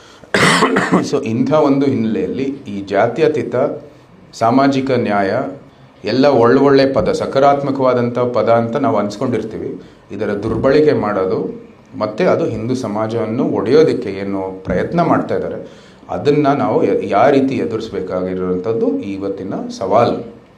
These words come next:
ಅದು ನಮ್ಮ ಮೈಸೂರಿನಲ್ಲಿ ದಸರಾ ಚೌಕಟ್ಟಿನಲ್ಲಿ ಇವತ್ತು ನಾವು ಎದುರಿಸ್ತಾ ಇದ್ದೀವಿ, ನಮ್ಮ ಮೈಸೂರು, ಹಳೆ ಮೈಸೂರು ಭಾಗದಲ್ಲಿ. ಅದೇ ಭಾರತದಲ್ಲಿ ಕಾಶ್ಮೀರಿಂದ ಕನ್ಯಾಕುಮಾರಿವರೆಗೆ ಬೇರೆ ಬೇರೆ ಪ್ರಕರಣಗಳು ಇದ್ದಾವೆ. ಎಲ್ಲ ಸಂಘಟಿತ ರೀತಿಯಲ್ಲಿ ಅವ್ರು ಮಾಡ್ತಾ ಇದ್ದಾರೆ. ನಾವು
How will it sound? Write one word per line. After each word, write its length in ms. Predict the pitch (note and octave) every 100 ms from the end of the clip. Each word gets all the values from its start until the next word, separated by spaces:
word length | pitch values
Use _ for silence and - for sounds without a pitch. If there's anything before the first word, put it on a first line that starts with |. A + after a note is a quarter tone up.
| _ _ - - - -
ಅದು 180 | F2+ A#2
ನಮ್ಮ 220 | A2+ A#2
ಮೈಸೂರಿನಲ್ಲಿ 800 | G#2+ A2+ B2 C#3 C3 A#2+ C3 C#3+
ದಸರಾ 320 | G#2 - A#2+
ಚೌಕಟ್ಟಿನಲ್ಲಿ 720 | A#2 A2 A#2 G#2+ G#2 G#2 G#2+
ಇವತ್ತು 400 | D#3+ G#2+ G#2+ -
ನಾವು 240 | G#2+ G2+ A2+
ಎದುರಿಸ್ತಾ 440 | F#2+ G#2 G2+ A2
ಇದ್ದೀವಿ, 220 | G2+ A#2+
ನಮ್ಮ 220 | D3+ G#2+ B2+
ಮೈಸೂರು, 580 | G2 G2+ G#2+ A2 A2+
ಹಳೆ 180 | A2 G2+
ಮೈಸೂರು 400 | G#2 G2+ G2+ A2+
ಭಾಗದಲ್ಲಿ. 540 | E2+ G2 G2+ F2+ - - - - - - - -
ಅದೇ 200 | F2+ A#2
ಭಾರತದಲ್ಲಿ 840 | B2+ F2 G2+ A#2+ B2 A2+ A2+ C3+ C3
ಕಾಶ್ಮೀರಿಂದ 600 | - - B2 B2+ A#2+ B2
ಕನ್ಯಾಕುಮಾರಿವರೆಗೆ 1300 | A#2+ G#2 G#2+ G#2+ G#2 G2+ G2 F#2+ F#2+ C#3 - - - - - - F2
ಬೇರೆ 300 | G#2+ C3+ C3+
ಬೇರೆ 260 | A#2+ A#2+
ಪ್ರಕರಣಗಳು 640 | - A2 A2 G#2 G2+ G2 G2
ಇದ್ದಾವೆ. 460 | F#2+ A2 F3 -
ಎಲ್ಲ 160 | G#2+ C3
ಸಂಘಟಿತ 540 | C3 A#2+ C#3+ D3 C3+
ರೀತಿಯಲ್ಲಿ 600 | C#3 B2 A#2+ B2+ A#2 A#2
ಅವ್ರು 300 | A2 G2+ A2+
ಮಾಡ್ತಾ 340 | A2+ A2+ A2+ A#2
ಇದ್ದಾರೆ. 240 | G#2+ F3
ನಾವು 560 | G3 G2+ A#2+ B2+ -